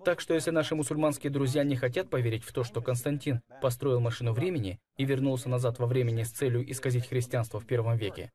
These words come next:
то подобное объяснение не работает. Таким образом, мусульманам необходимо масштабное искажение основных христианских доктрин уже в первом веке.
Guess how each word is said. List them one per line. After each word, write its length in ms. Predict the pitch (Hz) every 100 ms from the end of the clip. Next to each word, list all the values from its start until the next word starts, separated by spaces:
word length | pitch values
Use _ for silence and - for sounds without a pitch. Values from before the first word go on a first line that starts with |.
| _ -
то 100 | 131
подобное 380 | 156 190 190
объяснение 420 | 156 147 156 139 127
не 140 | 135
работает. 480 | 147 113 95 82 - 151 113
Таким 280 | 147 214 220
образом, 360 | 196 190 175
мусульманам 500 | 160 156 151 175 120
необходимо 520 | 113 110 127 147 170
масштабное 520 | 156 135 - 170 160 143
искажение 460 | - 135 156 147
основных 420 | 123 135 123 147
христианских 600 | - 120 - 127 120 123
доктрин 400 | 135 127 - 170
уже 220 | 117 110 131
в 80 |
первом 340 | - 156 117 107
веке. 380 | 120 98 -